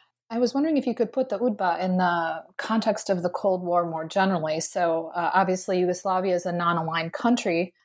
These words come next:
And so, uh, how is that different then from the security agencies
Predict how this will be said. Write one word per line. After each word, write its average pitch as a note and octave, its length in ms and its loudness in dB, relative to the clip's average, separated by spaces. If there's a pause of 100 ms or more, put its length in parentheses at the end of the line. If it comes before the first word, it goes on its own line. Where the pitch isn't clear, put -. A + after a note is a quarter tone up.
(120)
And G3+ 120 -4
so, F#3 440 0 (180)
uh, G3+ 220 0
how C4 320 2
is B3+ 100 -2
that G3 200 -2
different A3 340 -4
then F3+ 220 0
from F3 280 0 (160)
the F3 300 2
security G#3 560 0
agencies F3+ 920 0